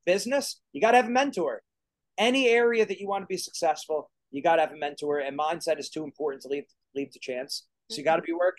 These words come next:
you gotta be working with, um, a mindset coach. And of course, I'd love to work with everyone. We'd love to work with everyone.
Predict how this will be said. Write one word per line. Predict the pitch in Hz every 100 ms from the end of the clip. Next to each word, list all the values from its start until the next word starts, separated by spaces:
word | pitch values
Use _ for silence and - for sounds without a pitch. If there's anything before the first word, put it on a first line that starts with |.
| -
you | 156
gotta | 175 170
be | 175
working | 180 185 180
with, | 180 175
um, | 180 185 - _ _
a | 147
mindset | 165 226 190 139 -
coach. | 123 - - - -
And | 214
of | 208
course, | 233 262 -
I'd | 185 240
love | 240 -
to | 220
work | 226 196
with |
everyone. | 214 220 170 156
We'd | 220
love | 214 233 -
to |
work | 202 220 190
with | 185
everyone. | 220 220 156